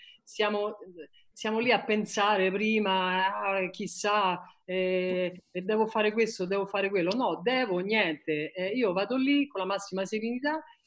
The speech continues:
e do il meglio di, di me stesso. Se il meglio di me stesso quel giorno significa vincere, bene. Se significa, eh, arrivare secondo o non arrivare per niente, va bene lo stesso. Cioè, è, è questo quello che quel giorno mi aiutò tantissimo.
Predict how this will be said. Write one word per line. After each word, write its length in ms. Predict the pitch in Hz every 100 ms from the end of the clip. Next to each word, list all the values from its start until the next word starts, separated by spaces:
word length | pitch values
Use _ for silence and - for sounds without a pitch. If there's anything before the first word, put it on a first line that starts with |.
| _ -
e 120 | 208
do 140 | 214
il 80 | 214
meglio 260 | 202 202 196
di, 180 | 185 165 -
di 140 | 185
me 120 | 196 180
stesso. 500 | - 165 147 - 156
Se 120 | 285
il 80 | 269
meglio 260 | 254 247 233
di 80 | 240
me 120 | 233
stesso 420 | - 233 - 180
quel 160 | 214 220
giorno 280 | 226 170
significa 460 | 165 220 214 175 190
vincere, 580 | 262 294 294 262 247 240
bene. 440 | 185 165 156 151 _ - - _ _
Se 220 | - 294
significa, 800 | - 247 262 226 196 180 175 165 - - _ _ _ _ _ _ _ _
eh, 320 | 180 185 175
arrivare 460 | 185 208 226 247 240
secondo 580 | 233 240 226 185 165
o 240 | 170 220 226
non 160 | 190
arrivare 400 | 202 226 233 202
per 140 | 208 277
niente, 600 | 254 262 311 - 190 185
va 120 | 190
bene 260 | 214 247 240
lo 100 | 240
stesso. 460 | - 294 220 - -
Cioè, 320 | 226 190 170
è, 240 | 190 190 185 - _ _
è 140 | 220
questo 360 | 339 349 - 233
quello 180 | 240 233
che 200 | 220 226
quel 180 | 247
giorno 340 | 226 269 254 208
mi 120 | 208
aiutò 400 | 214 214 214 214
tantissimo. 840 | 208 190 175 151 - 165 170 180